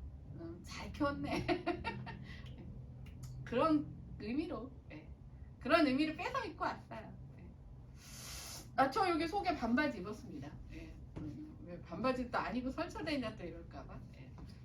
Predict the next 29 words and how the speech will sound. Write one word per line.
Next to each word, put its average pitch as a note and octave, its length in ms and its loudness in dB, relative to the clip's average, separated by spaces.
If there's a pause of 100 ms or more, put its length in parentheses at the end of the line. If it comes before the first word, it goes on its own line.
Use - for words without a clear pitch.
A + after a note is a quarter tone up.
(200)
반바지 C4+ 400 8
입었는데 A3+ 680 0 (280)
이게 F#3 180 -8
저희 A3+ 240 2
아이 A3 240 4
사이즈를 F#3+ 1400 -2
입다 A#3 340 0
보니까 F#3 520 -2 (440)
이게 D#4 240 -10 (400)
티만 C#5 420 4
입고 D4+ 180 -2
나온 F3 280 0
것처럼 - 400 -10 (440)
비춰질 G#3 480 -4
수도 - 260 -8
있을 - 260 -10
것 - 60 -14 (100)
같아서. - 260 -12 (580)
자, D#4+ 260 12
그래서 F4+ 580 12 (140)
그럼 B3+ 280 4
오늘 C4 360 8
선곡한 E4+ 680 4
곡은 B3+ 480 2
뭐냐? F#3+ 500 0 (500)
예, - 60 -10 (160)
오늘 F#3 120 -6
선곡한 C4+ 500 -4
곡은, A3 260 -4